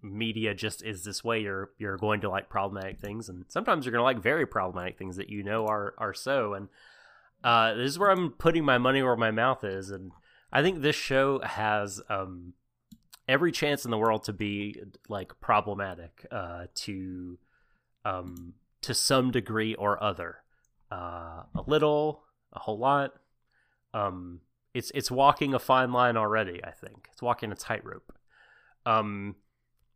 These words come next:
but because, uh, less of the technical qualities, which, um, are kind of a separate thing for me, um, because it has gone to great lengths in my mind to establish that the three principals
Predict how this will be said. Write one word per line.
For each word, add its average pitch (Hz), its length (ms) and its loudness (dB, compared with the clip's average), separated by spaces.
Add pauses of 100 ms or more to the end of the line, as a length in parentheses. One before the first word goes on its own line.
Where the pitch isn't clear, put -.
(340)
but 127 540 4 (560)
because, 120 1040 0 (600)
uh, 104 420 4 (140)
less 139 600 0
of 110 240 -2
the 107 160 0
technical - 500 -4
qualities, 90 800 -6
which, 101 460 -10
um, 92 300 -10
are 107 100 -6
kind 113 160 0
of 98 60 -4
a 95 60 -6
separate 95 380 -4
thing 135 240 -2
for 107 160 -10
me, 117 360 -4 (540)
um, 104 260 -2 (120)
because 160 720 -2
it 135 220 -4
has 113 480 0
gone 117 300 2
to - 160 -8
great 113 380 -4
lengths 110 560 -8
in 107 160 -8
my 147 180 -2
mind 98 360 -4
to 104 140 -6
establish 98 560 -6
that 95 160 -8
the 95 80 -8
three 113 240 -2
principals 95 720 0